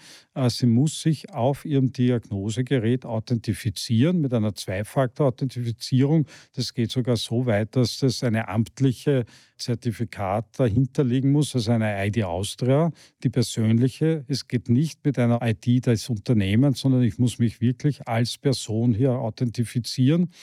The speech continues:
Haben wir natürlich damit auch schon wieder ein Thema mit dem Arbeitnehmerinnenschutz in dem Bereich. Äh, und dann brauche ich für den gesamten Vorgang eine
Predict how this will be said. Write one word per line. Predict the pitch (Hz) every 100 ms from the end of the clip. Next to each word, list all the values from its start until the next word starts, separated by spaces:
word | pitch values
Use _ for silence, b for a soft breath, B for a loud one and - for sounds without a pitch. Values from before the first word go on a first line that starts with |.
| B B B -
Haben | - 113 110
wir | 123
natürlich | 120 120 120 120 -
damit | 120 117 123
auch | 110
schon | - 123 110
wieder | 113 120
ein | 113 110
Thema | 117 110 123 120
mit | 113 113 127
dem | 117
Arbeitnehmerinnenschutz | 101 104 113 107 104 127 117 123 143 - 151 - 147
in |
dem | 139 135
Bereich. | 151 139 156 160 - B B B B B
Äh, | - 127
und | 147 127 -
dann | 113 147
brauche | 117 117 113 139
ich | -
für | 127
den | 123
gesamten | - 120 - 107 117 -
Vorgang | 139 - 107 117 110 139 135 127
eine | 120 120 120